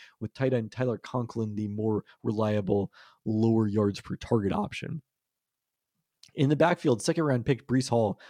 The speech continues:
was extremely effective before an A C L te-, tear ended his season.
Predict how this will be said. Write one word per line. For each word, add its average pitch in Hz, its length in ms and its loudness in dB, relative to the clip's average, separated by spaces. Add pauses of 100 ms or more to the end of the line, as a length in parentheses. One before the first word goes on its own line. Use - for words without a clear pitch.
(160)
was 220 280 6
extremely 277 440 -2
effective - 480 0
before 117 300 0
an 104 60 0
A 110 100 2
C - 160 0
L 101 160 0
te-, - 360 -4
tear 107 320 0
ended 107 260 -4
his 143 220 -2
season. 110 460 0